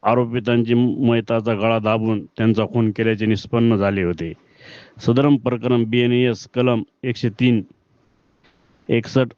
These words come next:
प्रमाणे कलमवाट करण्यात आले होते. सदरील आरोपीचा बुलढाणा जा-, बुलढाणा, जालना, संभाजीनगर येथील विविध परिसरात पोलिसांनी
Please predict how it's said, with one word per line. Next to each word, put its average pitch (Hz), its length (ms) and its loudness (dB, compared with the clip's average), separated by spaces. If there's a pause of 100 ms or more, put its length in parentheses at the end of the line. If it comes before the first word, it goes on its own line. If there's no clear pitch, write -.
(100)
प्रमाणे 120 360 0
कलमवाट 113 460 -2
करण्यात 110 320 -2
आले 101 180 0
होते. 85 280 -4 (580)
सदरील 131 460 2
आरोपीचा 123 480 0
बुलढाणा 120 380 0
जा-, 117 240 -2 (320)
बुलढाणा, 120 480 2
जालना, 113 340 0
संभाजीनगर 117 640 0
येथील 113 260 -2
विविध 123 280 2
परिसरात 117 460 0
पोलिसांनी 110 580 0